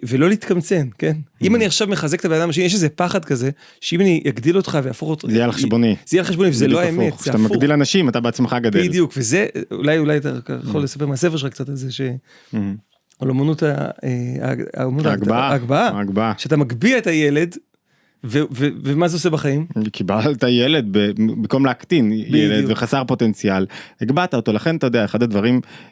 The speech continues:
Speaker 2: יש איזה, יש איזה אמירה רווחת, לא להגזים במחמאות לילדים,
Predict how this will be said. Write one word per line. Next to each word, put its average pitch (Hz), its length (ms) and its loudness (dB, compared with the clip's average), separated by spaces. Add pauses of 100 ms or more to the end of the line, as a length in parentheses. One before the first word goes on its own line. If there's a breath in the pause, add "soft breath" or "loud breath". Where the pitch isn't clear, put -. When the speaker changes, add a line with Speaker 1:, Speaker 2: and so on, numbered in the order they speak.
Speaker 2:
יש 113 160 -2
איזה, 104 300 4 (800)
יש - 100 -10
איזה 107 120 2
אמירה 104 220 2
רווחת, 104 640 -2
לא 147 120 2
להגזים 123 600 2
במחמאות 101 720 2
לילדים, 95 480 2